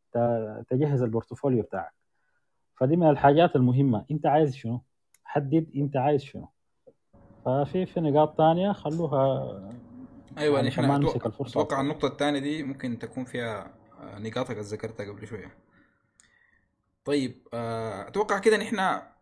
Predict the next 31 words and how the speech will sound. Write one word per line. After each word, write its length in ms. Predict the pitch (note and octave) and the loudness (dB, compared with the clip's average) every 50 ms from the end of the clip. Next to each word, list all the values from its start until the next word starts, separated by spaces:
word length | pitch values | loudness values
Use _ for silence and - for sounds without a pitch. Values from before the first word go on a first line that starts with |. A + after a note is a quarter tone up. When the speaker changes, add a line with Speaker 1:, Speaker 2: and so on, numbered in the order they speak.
| _ _ _ _ | _ _ _ _
Speaker 2:
بشكل 380 | C#3+ C3 - E3+ E3 F3 D3+ | -8 -4 -4 -4 -2 -2 -2
سريع 240 | C3+ D3 D3 E3 E3 | 0 2 2 2 0
كده 180 | - E3+ D#3+ D3+ | -2 -4 -2 -2
الناس 560 | C#3+ C#3+ D3 D3+ D3+ - - - - - B2 B2 | 0 0 -2 -2 -2 -4 -6 -8 -8 -10 -8 -6
قالت 300 | C3+ C#3+ C#3+ C#3 B2+ C3 | -4 -2 -2 -2 -2 -4
شوية 320 | - - A#2 A2 A2 G#2+ G2+ - | -4 -2 -2 0 0 -2 -4 -6
عيوب 460 | A2 A#2 C3 C#3+ D3+ D3+ - - - _ | -6 -4 -2 -2 -2 -2 -4 -12 -12 _
مع 140 | A#2+ A2 G2 | -8 -8 -8
شوية 280 | - - A2+ G#2+ G#2+ G2+ | -6 -4 -4 -4 -4 -4
مميزات، 560 | A2 G#2+ G#2+ G#2+ G#2+ G#2+ G#2+ A2+ C3+ D3 - - - - - - - - _ _ _ _ _ _ _ - | -6 -10 -10 -10 -10 -10 -8 -6 -6 -6 -6 -8 -18 -20 -20 -20 -20 -20 _ _ _ _ _ _ _ -14
عشان 560 | - A#2+ - B2 B2 A#2+ A#2+ A#2 A#2 - - - - | -12 -8 -6 -4 -4 -2 -2 -4 -4 -6 -12 -12 -10
يعني 320 | B2 G#2+ A#2 A#2+ A#2+ A#2+ | -8 -6 -6 -6 -6 -4
ما 160 | C3 D#3 F3+ | -4 -4 -4
نفتكر 400 | F3 D#3 - F3 E3+ - E3 D#3 | -4 -4 -6 -6 -6 -4 -4 -4
إنه 340 | D#3+ D#3 D#3 D#3 D#3 D3 - G#2+ A#2 | -4 -6 -6 -6 -8 -8 -10 -10 -10
ال-، 260 | A2+ A2 G#2+ A2 - | -8 -8 -10 -10 -10
العمل 360 | - A#2+ A2+ C3 D3 C#3+ B2 | -6 -4 -4 -2 -2 0 -2
الحر 260 | A2+ A2 - D3+ C#3+ | -2 -2 -4 -4 -2
مثالي 580 | C3 A#2+ A2+ - D#3 D3 D#3 D#3+ D#3+ E3+ F3+ F#3+ - - - - _ _ _ - | -2 -4 -2 -2 0 0 0 0 0 -4 -8 -12 -16 -20 -20 -20 _ _ _ -8
أو 460 | B2 C3 C#3 C#3+ C#3+ D3 D3+ D3 - - - _ - | -4 -2 -2 -2 -2 -2 -4 -6 -10 -16 -20 _ -16
في 100 | - - | -10 -8
نفس 160 | B2 C3+ C3+ - | -8 -4 -4 -4
الوقت 320 | B2+ C3 - D#3 D3 - | -6 -6 -8 -8 -6 -6
مليان 300 | B2+ A2 A2 A#2+ B2+ B2 | -6 -4 -2 -4 -4 -4
عيوب، 240 | G#2+ G#2+ G#2 G2+ G2 - _ _ _ _ - - - _ _ _ _ _ | -6 -8 -10 -12 -14 -16 _ _ _ _ -20 -20 -20 _ _ _ _ _
فهو، 480 | - A#2 A2+ A#2 C#3 D3+ D#3 D#3+ - - - _ _ _ _ _ _ _ _ _ _ _ _ _ _ _ - | -14 -6 -4 -2 -2 0 -2 -4 -6 -8 -14 _ _ _ _ _ _ _ _ _ _ _ _ _ _ _ -14
آه، 340 | G#2+ G#2 G#2 G2+ G2 G2 A#2 | -12 -10 -10 -10 -10 -8 -6
زيه 280 | A#2+ D#3+ F3+ F#3+ F#3 | -4 -4 -2 -2 -2
زي 220 | D#3 C#3 C3 A#2+ A#2 | -2 0 0 0 0
الوظيفة، 500 | A2+ A2+ A2 A2+ A#2 D3+ E3+ F#3 G3 - | 0 -2 -4 -2 -2 -2 -4 -4 -4 -6
لكن، 560 | C#3+ A2+ - - D3+ C#3+ D3 D3 B2+ - | -6 -6 -6 -4 -4 -2 -2 -4 -6 -10